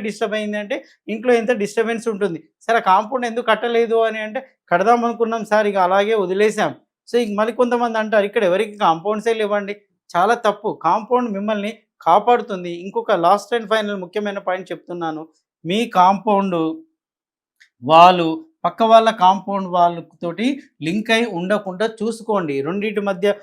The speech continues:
ఒకటే అనేది కాకుండా సాధ్యమైనంత వరకు ఇండివిడ్యువల్‌గా ఉండంగా ప్రయత్నం చేయండి. So ఇప్పుడు బిల్డర్స్ కట్టే వాటిలో అన్నిట్లలో కూడా ఏం జరుగుతుంది అని అంటే ఈ వాల్, ఆ, కంబైన్డ్‌గా తీసుకుంటారు వీళ్ళకు వీళ్ళకు మధ్య, కానీ అలా కాకుండా సాధ్యమైనంత వరకు మీ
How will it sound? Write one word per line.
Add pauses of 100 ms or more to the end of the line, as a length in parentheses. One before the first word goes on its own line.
(260)
ఒకటే (160)
అనేది
కాకుండా (120)
సాధ్యమైనంత (120)
వరకు (400)
ఇండివిడ్యువల్‌గా
ఉండంగా
ప్రయత్నం
చేయండి. (300)
So (100)
ఇప్పుడు
బిల్డర్స్
కట్టే
వాటిలో
అన్నిట్లలో
కూడా (360)
ఏం
జరుగుతుంది
అని
అంటే (220)
ఈ (100)
వాల్, (500)
ఆ, (320)
కంబైన్డ్‌గా
తీసుకుంటారు
వీళ్ళకు
వీళ్ళకు
మధ్య, (320)
కానీ
అలా (120)
కాకుండా (120)
సాధ్యమైనంత
వరకు (320)
మీ